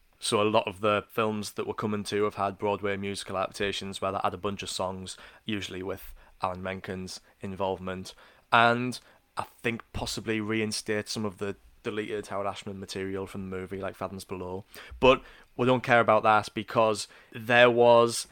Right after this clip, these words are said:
a live televisual experience a few years ago called Little Mermaid Live on A B C, and, oh, this is on Disney Plus as well,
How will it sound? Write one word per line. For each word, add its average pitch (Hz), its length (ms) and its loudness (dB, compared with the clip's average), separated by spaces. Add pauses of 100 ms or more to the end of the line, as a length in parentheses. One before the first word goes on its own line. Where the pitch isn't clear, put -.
(160)
a 117 160 6
live 127 720 6
televisual 123 760 2
experience 113 920 0 (180)
a - 60 -10
few 120 240 0
years 113 300 4
ago 98 340 -2
called 104 240 0
Little 113 240 0
Mermaid 110 380 0
Live 98 520 0
on 101 140 -4
A 104 120 -2
B 101 200 -2
C, 95 500 -4
and, 110 160 -4
oh, 117 120 0
this 113 200 -2
is 110 100 -4
on 104 140 0
Disney 98 280 -6
Plus 90 360 -8
as 92 140 -12
well, 90 340 -6